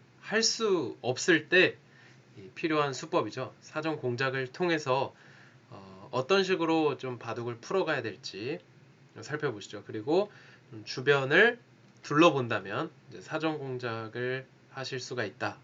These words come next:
네, 이렇게 말씀드리고 싶습니다. 자, 바둑판으로 함께 해보시죠. 이 아래쪽입니다. 이 하변 쪽에서,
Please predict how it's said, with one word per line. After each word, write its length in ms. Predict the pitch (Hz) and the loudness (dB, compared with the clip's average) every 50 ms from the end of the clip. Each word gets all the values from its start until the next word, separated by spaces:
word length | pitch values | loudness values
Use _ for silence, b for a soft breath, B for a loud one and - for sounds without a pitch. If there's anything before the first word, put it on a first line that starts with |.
| - - | -20 -16
네, 120 | - 101 92 | -14 -12 -12
이렇게 460 | 90 92 104 101 - - 110 101 104 | -12 -12 -14 -16 -14 -12 -10 -10 -8
말씀드리고 680 | 104 101 98 - - 110 98 95 92 95 95 110 131 143 | -8 -8 -8 -8 -10 -12 -14 -14 -14 -12 -8 -8 -6 -6
싶습니다. 480 | - - - - 131 107 95 92 90 B B B B B B B B B - | -8 -8 -8 -10 -10 -10 -10 -12 -16 B B B B B B B B B -10
자, 100 | - 127 | -8 -2
바둑판으로 680 | 123 135 151 180 185 - 208 196 190 170 156 156 170 | 0 2 2 2 4 4 4 4 6 4 4 4 4
함께 260 | 185 196 190 170 185 160 | 2 0 0 2 2 2
해보시죠. 460 | 127 107 95 - - - 92 90 - - - - - - - - - - - - B B B B B B B B - - - | 2 2 -4 -8 -10 -10 -12 -14 -14 -16 -20 -20 -20 -20 -20 -20 -20 -20 -20 -20 B B B B B B B B -20 -10 -6
이 80 | 143 | -4
아래쪽입니다. 800 | 104 98 110 135 208 226 - 254 196 196 151 113 104 92 90 - - - - - - - _ - - - - - - - - - - - - - | -2 2 4 4 4 4 4 2 0 0 0 -2 -4 -6 -10 -12 -16 -18 -20 -20 -20 -20 _ -20 -20 -20 -20 -20 -20 -20 -20 -20 -20 -20 -18 -12
이 100 | 117 117 | -10 -8
하변 380 | 120 - 214 214 233 233 226 226 | 2 4 4 6 6 4 4 2
쪽에서, 600 | - 196 156 151 131 123 - 180 160 123 - | 0 2 2 2 2 2 2 2 2 2 0